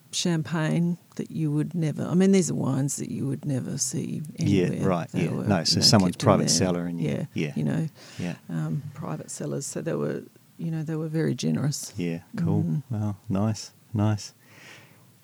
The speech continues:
Speaker 2: Great. And we finish on the question that if you could have any glass of wine with anyone, anywhere,
Speaker 1: Uh-huh.
Speaker 2: at any time.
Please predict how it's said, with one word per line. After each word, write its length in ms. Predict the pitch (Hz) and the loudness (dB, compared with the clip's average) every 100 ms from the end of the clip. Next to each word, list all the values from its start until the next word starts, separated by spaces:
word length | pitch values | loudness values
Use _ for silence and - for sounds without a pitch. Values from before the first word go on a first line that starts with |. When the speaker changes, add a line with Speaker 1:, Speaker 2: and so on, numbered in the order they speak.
| - | 8
Speaker 2:
Great. 340 | 135 196 117 | 10 10 10
And 160 | 123 135 | 10 10
we 100 | 131 | 10
finish 400 | - 165 175 - | 8 6 6 4
on 180 | 110 107 | 2 2
the 80 | |
question 360 | 107 123 - 113 | 2 0 2 2
that 80 | 110 | 2
if 80 | 117 | 2
you 60 | |
could 140 | 110 110 | 0 4
have 320 | 113 110 101 | 6 4 6
any 200 | 120 120 | 6 8
glass 280 | 110 107 - | 6 6 4
of 80 | |
wine 180 | 104 104 | 4 6
with 120 | 101 | 6
anyone, 380 | 101 104 92 104 | 6 6 4 4
anywhere, 520 | 113 104 95 95 147 - - - - - | 6 6 6 4 2 -2 -14 -20 -20 -6
Speaker 1:
Uh-huh. 320 | 175 151 165 - | -4 -2 0 4
Speaker 2:
at 80 | 107 | 6
any 160 | 98 | 6
time. 420 | 95 117 95 127 | 4 0 2 0